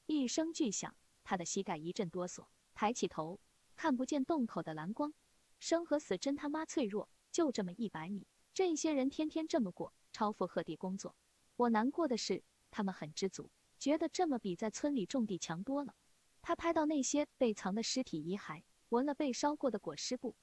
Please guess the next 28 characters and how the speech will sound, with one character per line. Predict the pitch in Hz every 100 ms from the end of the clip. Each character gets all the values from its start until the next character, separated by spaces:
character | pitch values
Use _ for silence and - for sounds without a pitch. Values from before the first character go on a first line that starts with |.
| _ -
你 | 240
要 | 269
是 | 269 220
真 | - 302
见 | 320 320
过 | 220
他 | 170 -
们 | 202
的 | 175
样 | 180 165
子， | - - _ _
就 | - 359
不 | 311
可 | - 220
能 | 240
为 | 320
几 | 254 175
个 | 202
钱 | - 160 190 - -
把 | 170
灵 | 156 180
魂 | 175
卖 | 165 202 160
了。 | _ _ _ _ _
善 | - 349 294
良 | 220 254
的 | 277
人 | 208